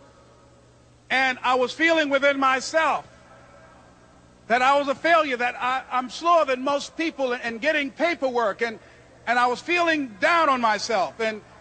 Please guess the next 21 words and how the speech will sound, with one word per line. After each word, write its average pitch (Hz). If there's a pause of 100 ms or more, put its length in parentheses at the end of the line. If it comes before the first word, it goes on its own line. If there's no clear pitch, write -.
and, 240
and 233
very 311
negative. 294 (760)
And 214
Mister 311
Washington 294
was 240
giving 302
a 269
speech 330
to 262
the 240
graduating 285
seniors, 269
and 226
I 294
was 269
in 247
eleventh 277
grade. 269